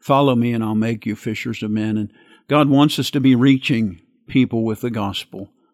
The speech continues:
That's what it's all about. That's the most important thing in the world.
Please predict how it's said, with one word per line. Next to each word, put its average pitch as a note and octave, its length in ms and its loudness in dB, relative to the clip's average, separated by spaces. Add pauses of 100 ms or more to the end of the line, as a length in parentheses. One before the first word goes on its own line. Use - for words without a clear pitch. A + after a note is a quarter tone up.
(100)
That's - 180 -8
what A#2+ 140 -4
it's - 60 -6
all G#2+ 180 -4
about. G#2+ 480 -6 (320)
That's D#3 160 -4
the C#3+ 80 0
most C3 260 0
important B2 460 -4
thing C3 160 -2
in B2+ 80 0
the B2 60 -2
world. B2 360 -4